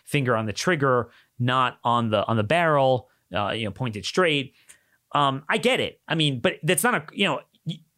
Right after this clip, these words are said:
y-, you, you gotta feel for them. They were scared. They had that right. Um, they, they saw everything they've been doing, right? You can't divorce it. "Well, we're, we're just, uh, we're just protesting. It's our First Amendment right." No, no, no.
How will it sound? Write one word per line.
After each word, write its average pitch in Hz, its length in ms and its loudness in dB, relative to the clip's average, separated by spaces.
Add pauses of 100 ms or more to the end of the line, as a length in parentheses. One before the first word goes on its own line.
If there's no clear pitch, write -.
(1160)
y-, 170 100 -6
you, 170 180 0
you 175 200 2
gotta 214 160 4
feel 226 260 2
for 127 160 0
them. 90 220 -6
They 147 100 2
were 143 140 2
scared. 196 520 2
They 135 100 0
had 160 180 -2
that 165 120 0
right. 147 400 0 (560)
Um, 113 540 -2 (1500)
they, 143 200 -2
they 139 160 0
saw 180 300 2
everything 160 440 0
they've 151 180 4
been 127 200 4
doing, 151 560 4 (380)
right? 147 120 2
You 147 80 2
can't 190 300 2
divorce 165 340 4
it. 131 140 2
"Well, 170 200 4
we're, 220 280 6
we're 269 240 6
just, 339 320 4
uh, 277 320 4 (400)
we're 262 180 4
just - 300 2
protesting. 233 680 4
It's 190 160 2
our 220 140 4
First 240 260 2
Amendment 311 400 4
right." 220 240 2
No, 208 160 4
no, 131 80 2
no. 78 280 -4